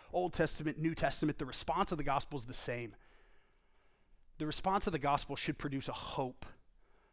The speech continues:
It should produce a faith that God has got this. And man, that changes everything for my current, my current anxiety. Because I know, man, this is the same God who kept his promises and he will keep his promises. And so all of a sudden I have a faith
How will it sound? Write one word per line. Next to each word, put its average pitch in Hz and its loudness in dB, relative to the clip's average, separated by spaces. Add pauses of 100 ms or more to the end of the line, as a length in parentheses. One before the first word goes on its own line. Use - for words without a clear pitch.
(400)
It - -2
should 180 2
produce 185 0
a 123 0
faith 165 6
that - 0
God 208 6
has 185 10
got 135 4
this. - -6 (540)
And 147 2
man, 180 4
that 214 4
changes 175 0
everything 147 4
for - -4
my 127 2
current, 139 -6 (600)
my 165 4
current - 0
anxiety. 117 -2 (720)
Because 185 4
I 180 4
know, 175 4
man, 156 2
this - 2
is 165 -4
the 139 -4
same 151 0
God 147 2
who 131 -4
kept - 0
his 185 -4
promises 160 2
and 127 -4
he 131 -2
will 139 -6
keep - -4
his 156 -4
promises. 151 0
And 139 -8
so - -6
all 185 2
of 180 -2
a 170 0
sudden 156 2
I 160 8
have 143 6
a 120 -2
faith - 2